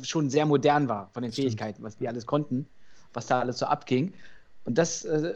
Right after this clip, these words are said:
Speaker 1: das finde ich, das bedient der Film ganz gut, muss ich sagen.
Speaker 2: Ja, absolut. Das, äh, das stimmt, ja. Ähm, ich weiß gar nicht, kriegen wir jetzt sonst noch groß was in, in, äh, Asgard gezeigt? Das ist jetzt, glaub ich, nichts Spannendes. Das nächste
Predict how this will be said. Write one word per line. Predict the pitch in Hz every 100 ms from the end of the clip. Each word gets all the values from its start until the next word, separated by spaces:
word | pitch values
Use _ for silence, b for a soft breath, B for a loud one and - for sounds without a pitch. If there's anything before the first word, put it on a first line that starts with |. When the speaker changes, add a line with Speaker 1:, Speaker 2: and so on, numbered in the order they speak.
| - - b -
Speaker 1:
das | 175 180
finde | 214
ich, | 202
das | 185
bedient | 180 180 202
der | 190
Film | 190 175
ganz | 170 175
gut, | 147 101 - -
muss | 110 110
ich | 101
sagen. | 101 90 - - - - -
Speaker 2:
Ja, | 135 127 120
absolut. | 131 160 151 - - - - -
Das, | 110 - -
äh, | 127 120
das | 110
stimmt, | - 113 -
ja. | 113 - - - - - - - - - - -
Ähm, | 123 120 117
ich | 113
weiß | 160 185
gar |
nicht, | 139 117 - -
kriegen | - 135 139
wir | 127
jetzt | 120
sonst | 147 151 -
noch | 156
groß | 160 165 175
was | 160
in, | 180 160 156 b b b b b b b -
in, | 151 147 147 143
äh, | 147 143
Asgard | 143 143 - 175 -
gezeigt? | 175 160 165 160 156 -
Das |
ist | -
jetzt, | -
glaub | 147
ich, | 131
nichts | 139 -
Spannendes. | - 135 127
Das | 120 127
nächste | 123 135